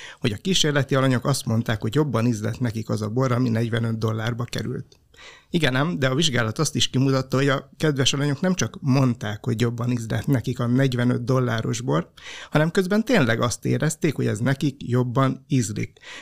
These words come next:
Az örömért felelős agyi központjuk sokkal aktívabban működött a negyvenöt dollárra tagsált bor elfogyasztásakor. És hogy miért van mindez? Nagyjából ugyanazért, amit Izabella is mondott,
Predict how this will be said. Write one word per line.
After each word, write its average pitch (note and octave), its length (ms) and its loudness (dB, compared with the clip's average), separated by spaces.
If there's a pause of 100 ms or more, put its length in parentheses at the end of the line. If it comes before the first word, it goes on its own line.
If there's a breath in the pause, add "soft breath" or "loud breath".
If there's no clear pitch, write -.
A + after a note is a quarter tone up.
Az B2+ 160 0
örömért C#3+ 520 4
felelős A#2+ 440 0
agyi B2 200 -2
központjuk E3 520 0
sokkal C#3+ 280 2
aktívabban A#2+ 640 0
működött C3+ 640 2
a A#2+ 60 2
negyvenöt B2 460 2
dollárra A#2+ 540 2
tagsált A2+ 580 0
bor A#2+ 220 2
elfogyasztásakor. A2+ 1200 -4 (800 loud breath)
És - 120 0
hogy C3+ 120 2
miért C#3+ 240 2
van C3 100 0
mindez? E3+ 480 2 (100)
Nagyjából A#2 460 -2
ugyanazért, A2+ 580 0
amit A2 180 -2
Izabella A#2+ 560 2
is A2 180 2
mondott, D3 480 0